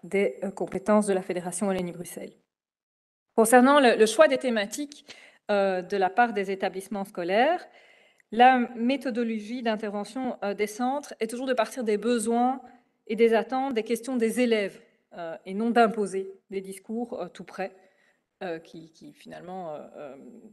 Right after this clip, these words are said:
ne rencontreraient pas spécialement, euh, leurs intérêts, leurs questions, là où ils en sont, euh, ou là où ils en sont individuellement, mais aussi comme, comme groupe, euh,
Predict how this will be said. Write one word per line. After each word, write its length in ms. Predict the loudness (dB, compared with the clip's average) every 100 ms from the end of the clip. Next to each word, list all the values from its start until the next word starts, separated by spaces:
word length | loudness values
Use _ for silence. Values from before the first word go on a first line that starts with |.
| _ _ _ _
ne 60 | -14
rencontreraient 500 | -14 -12 -14 -12 -6
pas 120 | -6
spécialement, 920 | -2 -4 -2 -4 -4 -4 -4 -4 -6
euh, 160 | -8
leurs 220 | -6 -6 -6
intérêts, 360 | -8 -6 -4
leurs 160 | -4 -4
questions, 540 | -8 -8 -4 0 2
là 220 | 2 2
où 100 | 2
ils 180 | 0 -2
en 120 | -6
sont, 260 | -6 -10 -12 -12 _
euh, 160 | -10 -8
ou 160 | -6
là 180 | -2 0
où 100 | 0
ils 120 | -2
en 80 | -6
sont 320 | -8 -8 -8 -8
individuellement, 600 | -10 -8 -6 -2 0 0
mais 100 | 0
aussi 260 | -4 -6
comme, 240 | -6 -6 -6
comme 260 | -6 -6
groupe, 320 | -4 -4 -2 -2
euh, 180 | -4